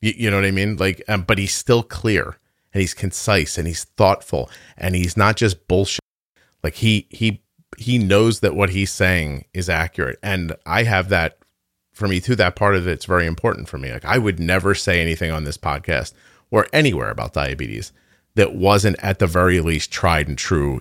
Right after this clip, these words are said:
in my daughter's life. You know, like, that just, I, I, I like people who are,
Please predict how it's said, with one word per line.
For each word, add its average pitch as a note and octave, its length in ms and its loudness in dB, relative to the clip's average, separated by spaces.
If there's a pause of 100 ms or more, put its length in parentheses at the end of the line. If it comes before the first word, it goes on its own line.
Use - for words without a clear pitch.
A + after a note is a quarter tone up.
in D#2+ 140 -2
my D2 180 -4
daughter's C2 460 -6
life. - 280 -14 (640)
You F2+ 140 2
know, C#2+ 180 0
like, C#2 180 -2
that D#2 220 2
just, - 380 -6
I, F2+ 180 0
I, F2 280 0
I G2 80 2
like G2 220 2
people E2+ 300 0
who E2+ 180 2
are, D2+ 320 -2